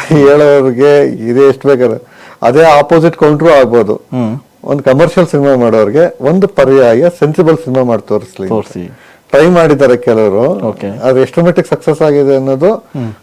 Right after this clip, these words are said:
Speaker 1: ಇತಿಹಾಸ ದಾಖಲಾಗಿದೆ.
Speaker 2: ಹ್ಮ್, ಹ್ಮ್, ಹ್ಮ್.
Speaker 1: So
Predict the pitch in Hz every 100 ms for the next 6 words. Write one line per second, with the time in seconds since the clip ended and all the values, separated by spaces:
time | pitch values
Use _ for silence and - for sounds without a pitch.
0 | - - 156 147 143 151 135 117 107 104
1 | 101 95 135 143 135 107 95 98 - -
2 | _ 127 110 107 131 101 _ _ -